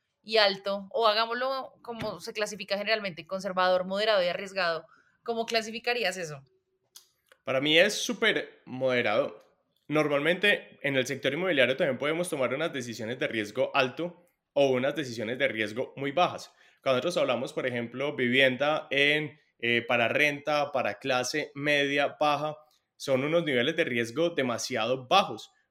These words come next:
Speaker 2: ¿Por qué? Porque nosotros, eh, vamos a la fija que vamos a tener unas rentabilidades importantes.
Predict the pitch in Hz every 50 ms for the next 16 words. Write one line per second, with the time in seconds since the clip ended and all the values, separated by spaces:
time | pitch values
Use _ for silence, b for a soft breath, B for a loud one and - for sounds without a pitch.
0 | _ - 120 113 - 196 214 190 - 135 120 - 127 117 113 104 - 135 127 117
1 | - 131 151 165 175 180 175 - - - 123 117 117 117 117 113 113 131 127 123
2 | 151 175 196 160 127 117 - 127 123 135 151 - 156 131 - 120 147 147 - 151
3 | 123 117 131 147 156 139 120 127 117 110 107 104 101 101 113 139 143 - 120 117
4 | - 175 170 131 - 107 - -